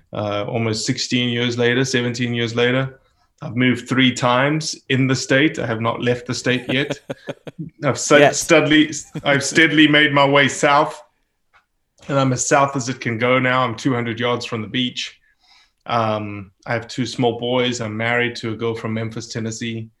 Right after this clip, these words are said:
Speaker 1: I have two small boys, nine and seven, Leo and Eli. The oldest one is, um, named after my grandfather,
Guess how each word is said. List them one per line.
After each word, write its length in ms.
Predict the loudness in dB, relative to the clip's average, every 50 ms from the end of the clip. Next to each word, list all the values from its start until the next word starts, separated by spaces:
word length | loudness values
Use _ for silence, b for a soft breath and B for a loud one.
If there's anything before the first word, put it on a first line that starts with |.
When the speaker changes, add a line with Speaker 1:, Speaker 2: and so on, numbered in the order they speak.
| b b b b b b b b _
Speaker 1:
I 40 | -16
have 100 | -16 -8
two 140 | -6 -6 -6
small 320 | -4 -4 -2 -2 -2 -2
boys, 360 | -4 -2 -2 0 0 -2 -4
nine 360 | -4 -4 -4 -2 -2 -4 -4 -4
and 160 | -6 -6 -8
seven, 600 | -6 -6 -4 -4 -4 -4 -6 -6 -8 -12 -14 -18 -20 _ _ _ -10
Leo 440 | -6 -4 -2 0 0 0 0 0 -2
and 140 | -4 -6
Eli. 500 | -4 -4 -2 -2 0 0 0 -2 -2 -4 -8 b b b b b b b b b b _
The 100 | -8 -4 -2
oldest 420 | 0 0 0 -2 -4 -8 -8 -6
one 300 | -2 -2 0 0 -2 -4 -6 -8
is, 680 | -8 -6 -4 -2 -2 -4 -4 -6 -10 -10 -10 -10 -12 -16 _ _ _ _ _ _ _ _ _ _ _ _ _ _ -14
um, 720 | -12 -8 -6 -6 -6 -6 -8 -10 -12 -12 -14 -14 -16 -18 _ _ _ _ _ _ _ _ _ _ _ _ _ _ _ -20 -18 -18 -18 -18 -18 -18 -16 -16 -16 -10 -6
named 300 | -4 -4 -2 -2 -2 -2
after 220 | -2 -4 -4 -4 -6
my 120 | -8 -8
grandfather, 760 | -4 -2 -2 -2 -2 -2 0 2 2 4 4 2 0 -2 -4